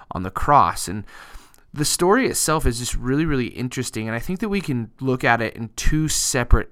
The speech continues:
angles. And I think that you could talk about the Last Supper and, and the significance of it and,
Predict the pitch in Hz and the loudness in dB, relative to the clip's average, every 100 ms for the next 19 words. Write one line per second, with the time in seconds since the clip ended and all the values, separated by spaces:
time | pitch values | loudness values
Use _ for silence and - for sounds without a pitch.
0 | - - 110 110 98 98 120 139 185 175 | -12 -10 -8 -8 -8 -6 -6 -4 -4 -2
1 | 151 139 147 151 139 120 117 113 - 110 | 0 2 2 2 -2 0 0 0 -4 0
2 | 113 110 104 101 107 107 - 110 120 - | 0 0 -4 -8 -8 -8 -8 -6 2 2
3 | 113 113 107 110 107 - 104 101 | 2 -4 -4 -4 -4 -6 -8 -10